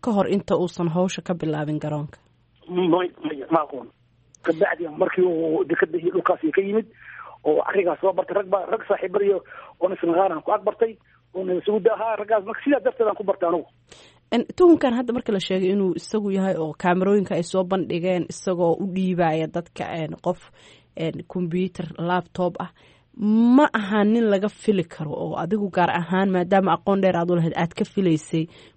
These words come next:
Speaker 1: Muddo dheerna uu airport-ka joogay ilaa waaga aad joogtay ee labadii kun iyo toddobadii uu joogay. Ma aha nin laga filan karo inuu tallaabooyin noocaas uu ku dhaqaaqo.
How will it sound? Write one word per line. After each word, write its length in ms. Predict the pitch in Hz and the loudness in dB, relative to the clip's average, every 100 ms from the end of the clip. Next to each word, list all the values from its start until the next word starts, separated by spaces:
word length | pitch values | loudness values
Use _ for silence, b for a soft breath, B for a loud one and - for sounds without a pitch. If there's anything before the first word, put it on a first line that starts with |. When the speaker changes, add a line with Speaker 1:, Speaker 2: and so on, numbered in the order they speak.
| - | -8
Speaker 1:
Muddo 200 | 196 294 | 4 6
dheerna 320 | 247 247 233 | 6 2 0
uu 120 | 214 | 0
airport-ka 560 | - 202 190 240 233 165 | 0 -2 0 0 -2 -4
joogay 260 | 156 156 160 | -2 0 2
ilaa 220 | 175 185 | 4 6
waaga 320 | 190 202 196 - | 6 6 4 2
aad 180 | 175 165 | 0 0
joogtay 400 | 160 160 - 170 | -2 -2 -2 -2
ee 140 | 156 160 | 0 0
labadii 380 | 156 185 185 | -2 0 0
kun 280 | 170 - 175 | 0 0 0
iyo 160 | 156 151 | 0 -2
toddobadii 540 | - 165 170 190 175 | -4 -2 2 2 2
uu 100 | 180 | 0
joogay. 360 | 175 165 156 160 b b b b _ | -2 0 0 -2 b b b b _
Ma 320 | 202 214 254 - | -2 4 4 4
aha 300 | 214 196 208 | -2 2 4
nin 180 | 208 220 | 4 4
laga 180 | 196 196 | 4 2
filan 280 | - 185 175 | 0 0 0
karo 200 | - 160 | -4 -6
inuu 340 | - 175 165 - - | 0 0 2 -2 -4
tallaabooyin 580 | 160 156 165 180 175 | 0 2 4 6 6
noocaas 420 | 165 165 143 151 - | 4 2 0 -4 -6
uu 100 | 151 | -8
ku 120 | - | -10
dhaqaaqo. 400 | - - - - | -14 -16 -20 -20